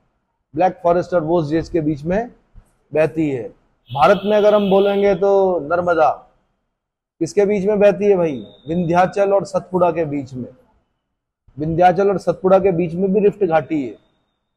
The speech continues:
ठीक है। और south west monsoon जब आता है ना, वहीं से enter करता है, उसी रिफ्ट, मतलब उसी घाटी से होकर,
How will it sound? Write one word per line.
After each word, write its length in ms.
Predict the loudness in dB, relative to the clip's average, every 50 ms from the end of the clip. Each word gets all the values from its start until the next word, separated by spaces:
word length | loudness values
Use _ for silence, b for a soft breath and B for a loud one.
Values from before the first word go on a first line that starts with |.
| _ _ -10
ठीक 140 | -6 -2 0
है। 360 | 2 2 2 0 -4 -10 -18 _ -18 -18 -18 -18 _ _ -4
और 120 | -4 -4 -2
south 340 | 2 4 4 4 6 6
west 220 | 4 2 2 2 0
monsoon 480 | 2 4 4 4 4 4 4 4 6
जब 160 | 6 6 8 8
आता 260 | 6 6 6 6 4
है 100 | 6 6
ना, 160 | 6 6 6 6 4 2 -2 -10 -20 _ _ _ _ _ _
वहीं 180 | -4 0 0 0
से 120 | 2 2
enter 260 | 2 2 2 0 0 0
करता 320 | 0 0 -2 -2 -2 -4
है, 60 | -4 -4
उसी 240 | -4 -6 -4 -6 -6
रिफ्ट, 320 | -6 -8 -12 -14 -18 -18
मतलब 240 | -10 -4 -4 -2 -2
उसी 200 | -2 -2 -2 -2
घाटी 320 | -2 -4 -6 -8 -8 -8
से 120 | -6 -4 -2
होकर, 320 | -2 -2 -4 -8 -10 -14